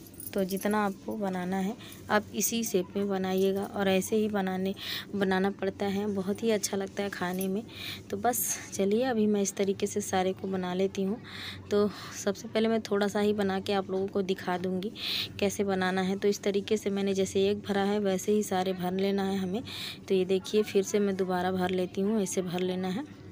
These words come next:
तो ये देखिए इस तरीके से भर लेना है और अभी मैंने यहाँ पे बना लिया है।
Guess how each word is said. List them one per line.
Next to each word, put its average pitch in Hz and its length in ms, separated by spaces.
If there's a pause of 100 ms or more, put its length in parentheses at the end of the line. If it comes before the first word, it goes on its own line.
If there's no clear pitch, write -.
(1800)
तो - 140
ये 175 80
देखिए 165 380 (440)
इस - 140
तरीके 196 360
से 190 160
भर 175 280
लेना 185 280
है 202 160 (600)
और 185 220
अभी 185 180
मैंने 202 300
यहाँ 180 200
पे 190 160
बना 175 280
लिया 190 260
है। 202 160